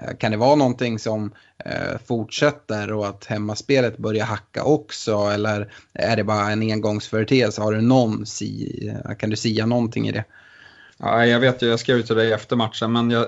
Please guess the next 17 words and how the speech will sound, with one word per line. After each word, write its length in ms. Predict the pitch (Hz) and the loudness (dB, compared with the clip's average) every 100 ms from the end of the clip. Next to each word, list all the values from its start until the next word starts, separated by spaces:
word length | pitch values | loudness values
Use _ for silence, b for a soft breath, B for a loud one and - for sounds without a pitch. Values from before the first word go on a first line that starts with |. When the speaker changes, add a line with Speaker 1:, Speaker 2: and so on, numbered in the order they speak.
| - | -2
Speaker 2:
jag 180 | 117 107 | -4 0
satt 320 | 123 110 - | -2 -2 0
i 80 | 113 | 2
Uppsala 380 | 110 - 123 | 2 2 2
med 260 | 110 104 104 | 2 -2 -4
lite 240 | 101 - | -4 -6
fotbollspolare 800 | 107 110 104 110 - 113 107 104 | -4 -4 -2 -4 -4 -4 0 2
och, 280 | 101 104 101 | 2 2 0
och, 360 | 107 - _ - | -4 -6 _ -2
eh, 140 | 101 | 0
kommenterat 760 | 98 107 107 104 101 101 104 - | 0 -2 -2 0 2 0 -2 -6
hur 80 | 113 | -4
fan 220 | 120 107 | 0 -2
kan 140 | 104 | -2
man 120 | 101 98 | -4 -2
starta 380 | 117 104 - | 0 0 0
med 300 | 113 98 95 | -2 0 -4